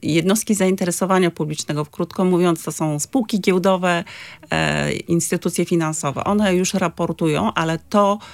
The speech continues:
raportowanie, które będzie ich obowiązywało po raz pierwszy w ogóle ta grupa spółek za dwa tysiące dwudziesty czwarty, to jest zupełnie inna skala. Przede wszystkim chodzi o to, że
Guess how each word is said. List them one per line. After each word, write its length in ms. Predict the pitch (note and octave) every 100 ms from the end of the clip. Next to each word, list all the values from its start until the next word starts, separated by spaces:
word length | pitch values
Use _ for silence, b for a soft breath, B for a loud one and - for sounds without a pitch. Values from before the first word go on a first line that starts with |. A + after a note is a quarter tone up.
| B -
raportowanie, 760 | F3+ - F3+ F3+ E3+ F#3+ G3+ F#3
które 220 | - E3+
będzie 220 | E3+ F3
ich 100 | E3
obowiązywało 880 | E3+ E3 F3 E3+ F3 F3 E3+ E3 E3 b b
po 80 | -
raz 180 | F3+ -
pierwszy 460 | - G3+ F#3 - F3
w 80 |
ogóle 300 | F3+ E3 C#3+
ta 140 | D3 C#3+
grupa 320 | D#3 D3+ D#3
spółek 400 | - E3 D#3+ D3+
za 100 | E3
dwa 160 | D#3 E3
tysiące 340 | - E3 D#3
dwudziesty 300 | E3 E3 E3+
czwarty, 360 | - F3 F3+ F3 B B
to 100 | -
jest 100 | F3+
zupełnie 380 | F3 G3+ F#3 F3+
inna 260 | E3+ E3 E3
skala. 440 | - D3+ D3+ - B B -
Przede 220 | F#3 G3
wszystkim 300 | - - A3
chodzi 280 | A#3 F#3+ G3
o 100 | G3+
to, 280 | G3+ F#3 B B -
że 140 | F3